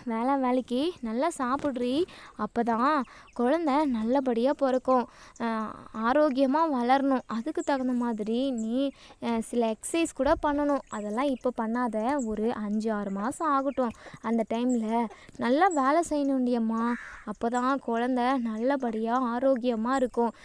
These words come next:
நீ படுத்து தூங்கிக்கிட்டே இருந்தேன்னா குழந்தையுமே சோம்பேறியா இருக்கும், அதுவும் தூங்கிக்கிட்டே இருக்கும். நீ நல்லா நடமாடின்னு வேலை செஞ்சுக்கிட்டு இருந்தேன்னா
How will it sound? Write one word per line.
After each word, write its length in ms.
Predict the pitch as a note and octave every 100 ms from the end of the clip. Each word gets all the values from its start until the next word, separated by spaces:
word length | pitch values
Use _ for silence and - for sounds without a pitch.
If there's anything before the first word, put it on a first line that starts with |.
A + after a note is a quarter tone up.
| - -
நீ 140 | A#3+
படுத்து 380 | A3+ A#3+ C4 D4+
தூங்கிக்கிட்டே 480 | C#4 C#4+ C#4+ C#4 C#4+
இருந்தேன்னா 520 | C#4+ B3 A3+ G#3 G#3+ C4+ C#4
குழந்தையுமே 600 | A#3 B3+ D#4+ C#4+ A#3 B3+ C#4+
சோம்பேறியா 720 | - C#4+ D4 C#4+ C4 B3 C#4+
இருக்கும், 360 | C4+ B3 B3 - - - -
அதுவும் 520 | A3+ A#3 B3+ C4 C#4
தூங்கிக்கிட்டே 420 | A#3 B3+ B3+ A#3 A#3+ A3+ A3+
இருக்கும். 380 | C4+ - B3 A#3 - - -
நீ 220 | C#4+ E4
நல்லா 280 | C#4 B3 D#4
நடமாடின்னு 800 | C#4 A#3+ A#3 C#4+ D4 C4+ C4 B3 C4 -
வேலை 340 | G#3+ A3+ B3+ C#4+
செஞ்சுக்கிட்டு 520 | - A#3+ A#3+ B3 B3+
இருந்தேன்னா 480 | A#3+ A#3+ A#3+ G#3